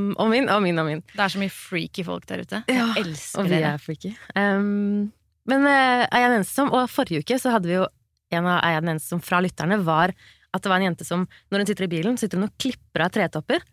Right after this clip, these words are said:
Speaker 1: mens hun kjører.
Speaker 2: Jeg
Speaker 1: Med en
Speaker 2: skjønner
Speaker 1: sånn
Speaker 2: ikke det.
Speaker 1: visuell, eller hva heter det, imaginær saks. Se det for deg.
Speaker 2: Vaginær saks?
Speaker 1: <laughs> Ja, nesten bare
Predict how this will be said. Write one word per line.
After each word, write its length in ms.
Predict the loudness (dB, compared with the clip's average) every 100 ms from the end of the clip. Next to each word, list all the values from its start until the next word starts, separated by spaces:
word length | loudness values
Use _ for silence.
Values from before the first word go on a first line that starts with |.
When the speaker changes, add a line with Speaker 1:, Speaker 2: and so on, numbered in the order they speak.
| _ _ -4
Speaker 1:
mens 240 | -2 0 0
hun 120 | 0
kjører. 380 | 2 2 0 0
Speaker 2:
Jeg 160 | 0 2
Speaker 1:
Med 0 |
en 80 |
Speaker 2:
skjønner 240 | 4 4 4
Speaker 1:
sånn 160 | 4
Speaker 2:
ikke 160 | 2 0
det. 120 | 0 -2 _
Speaker 1:
visuell, 460 | -4 -2 0 0 2
eller 200 | 0 2
hva 120 | 0
heter 160 | 0 -2
det, 60 | 0 -2
imaginær 680 | 0 2 2 2 2 2 0 -6 -8
saks. 500 | -6 -4 -6 -6 -8 _ _ -12
Se 220 | -2 2
det 80 | 4
for 80 | 4
deg. 160 | 4 2
Speaker 2:
Vaginær 560 | 0 0 0 2 0
saks? 320 | 0 0 0 2 4 4 6 6
Speaker 1:
<laughs> 520 | 4 4 4 4 4 4
Ja, 140 | 4
nesten 400 | 4 0 0 2
bare 180 | 4 2